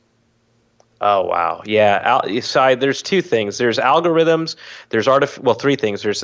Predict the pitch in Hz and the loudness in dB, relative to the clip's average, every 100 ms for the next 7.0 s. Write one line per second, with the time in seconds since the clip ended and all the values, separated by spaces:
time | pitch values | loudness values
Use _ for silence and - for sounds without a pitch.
0 | - 139 165 170 160 156 147 - - 120 | 0 2 4 2 2 0 -8 -10 -2 2
1 | 156 156 123 - 123 117 110 101 104 - | 2 0 -4 -2 0 0 0 -4 -8 -2
2 | 113 107 - 98 92 - - - - - | -2 -2 -2 -6 -8 -18 -20 -20 -18 -4
3 | 107 104 101 98 95 - 104 98 101 104 | 0 2 2 0 -6 -8 -4 0 2 0
4 | 101 113 101 98 - - 101 95 - 139 | 0 0 2 0 -4 -6 -4 -4 -2 0
5 | 107 95 90 90 87 98 - _ - - | 2 0 -2 -4 -6 -8 -12 _ -20 -20
6 | - - 95 - 113 107 104 98 95 - | -10 -6 -4 -2 -2 2 2 4 2 -2